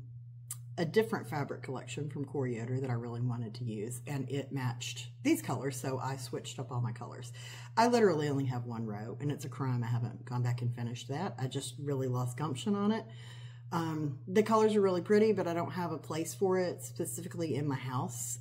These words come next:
um, so it hasn't been calling to me, and it's not a specific season either. Um, but again, that is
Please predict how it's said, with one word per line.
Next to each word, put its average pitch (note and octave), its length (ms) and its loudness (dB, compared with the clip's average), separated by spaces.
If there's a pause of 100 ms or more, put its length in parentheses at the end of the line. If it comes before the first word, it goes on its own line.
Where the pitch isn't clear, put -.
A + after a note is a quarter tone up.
um, D3 460 -2 (100)
so C#3+ 500 0 (360)
it F3 100 0
hasn't D#3 300 -2
been C3+ 140 0
calling C#3+ 340 0
to E3 140 -4
me, D#3+ 160 0
and G3 100 6
it's - 160 0
not G3 160 4
a - 20 4
specific F3 560 -2
season A#2+ 480 -2 (100)
either. A#2 300 -4 (440)
Um, D3 380 2
but F#3+ 200 6
again, E3+ 420 4
that F#3 420 4
is D3 840 0